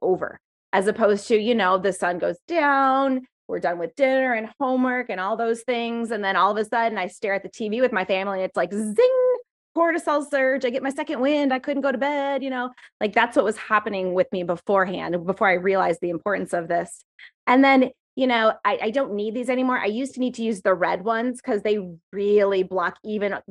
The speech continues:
through the blue and green wavelengths of light, which really, b-, it basically tells my pineal gland, it's complete darkness, melatonin surges,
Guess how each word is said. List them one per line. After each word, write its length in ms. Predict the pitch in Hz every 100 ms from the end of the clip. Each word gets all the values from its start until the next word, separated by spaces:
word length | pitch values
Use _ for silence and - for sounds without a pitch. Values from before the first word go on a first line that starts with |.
| - -
through 180 | 214 220
the 120 | 190
blue 420 | 185 190 202 202
and 400 | 196 185 185 185
green 680 | 170 175 170 170 180 208 226
wavelengths 600 | 220 220 214 240 233 -
of 120 | 247
light, 400 | 220 233 254 254 - - _ _ _ -
which 260 | 196 -
really, 280 | 190 226 226
b-, 160 | 226 -
it 120 | 214
basically 400 | 233 269 277 208
tells 280 | 190 208 190
my 120 | 196
pineal 460 | 180 196 180 185 196
gland, 260 | 175 151 -
it's 160 | 214
complete 540 | - 180 - - 254 -
darkness, 560 | 196 185 - 185 - - _ -
melatonin 720 | 196 233 220 - 220 202 190
surges, 960 | - - - 247 262 196 170 170 - -